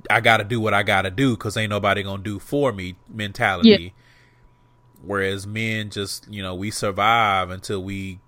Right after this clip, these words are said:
Speaker 1: finally get to a point where we start to learn and do better. And I, if we're gonna be honest, a lot of times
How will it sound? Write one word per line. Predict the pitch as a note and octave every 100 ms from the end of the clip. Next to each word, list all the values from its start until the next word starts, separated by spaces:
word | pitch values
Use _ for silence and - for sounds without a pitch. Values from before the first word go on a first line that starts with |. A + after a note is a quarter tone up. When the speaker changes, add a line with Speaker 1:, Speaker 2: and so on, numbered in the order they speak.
| -
Speaker 1:
finally | G#2 G#2 G2+
get | G2 G2
to | -
a | E2
point | - B2 A#2
where | F2+ F2+
we | F#2 F#2+
start | - - _ _ - F#2 F2+
to | -
learn | E2 G2+ A2 F#2
and | F2
do | G2
better. | F#2 A#2 G2+
And | F#2
I, | F#2+ - - - - - - -
if | F2+ F2+
we're | C3
gonna | D#3
be | A#2+ A2
honest, | G#2+ F3 D#3
a | G#2
lot | A2+ E3+
of |
times | - A#2 A2+ A2 A2+ -